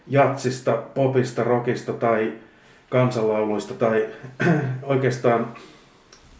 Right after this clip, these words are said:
ihan yleisesti, että vahva taas tahtiosa on painollinen ja sitten heikko taas tahtiosa on, tota noin, niin,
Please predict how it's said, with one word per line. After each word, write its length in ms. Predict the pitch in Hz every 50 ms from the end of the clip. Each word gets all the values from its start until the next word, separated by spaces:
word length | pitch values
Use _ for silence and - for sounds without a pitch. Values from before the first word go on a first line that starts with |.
| - - -
ihan 200 | 131 123 131 139
yleisesti, 400 | 151 147 127 107 95 - - 120
että 300 | 110 - - 123 110 - - - - - - - - - - -
vahva 320 | 139 165 175 151 139 127 110
taas 280 | - - 104 98 -
tahtiosa 600 | - - - 127 92 - - 107 98 95 - 95
on 140 | 92 95 95
painollinen 800 | - 147 156 151 139 127 123 117 113 110 107 110 110 101 98 101 - - _ _ _ _ _ _ _ _ _ _ _ _ _ _ _ _ _ _ _ _ _ _ _ _ _ _ _ _ _ _ _ _ _ -
ja 100 | 117 120
sitten 480 | - 123 110 - - 127 110 - -
heikko 340 | - - 120 113 110 - 104
taas 260 | - 110 98 95 - - -
tahtiosa 560 | - 113 98 - - - 107 98 98 - 101
on, 340 | 95 95 98 98 98 98 - - - _ _ _ _ _ _ _
tota 280 | - 101 95 - 98 95
noin, 260 | 98 98 98 95 95
niin, 220 | 101 98 101 98